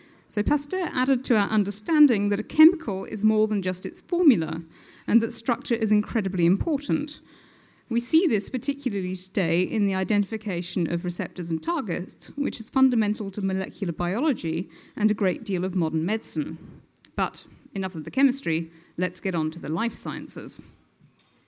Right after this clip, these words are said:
In the nineteenth century, there was an ongoing debate regarding the origin of infectious diseases.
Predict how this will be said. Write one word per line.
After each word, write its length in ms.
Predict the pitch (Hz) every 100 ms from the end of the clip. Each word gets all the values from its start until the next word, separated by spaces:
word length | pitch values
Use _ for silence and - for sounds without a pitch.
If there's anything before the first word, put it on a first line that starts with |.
| _ _ _ _ - - _ _ _
In 100 | 247
the 60 | 262
nineteenth 420 | 311 339 285 -
century, 540 | 254 220 - 190 175
there 160 | 190 196
was 120 | 208
an 120 | 226 -
ongoing 560 | 233 262 247 214 196 202
debate 360 | 185 160 -
regarding 440 | 202 190 180 196 190
the 80 | 190
origin 380 | 220 214 196
of 60 | 190
infectious 520 | 196 180 214 - 180
diseases. 720 | - 180 226 208 160 - -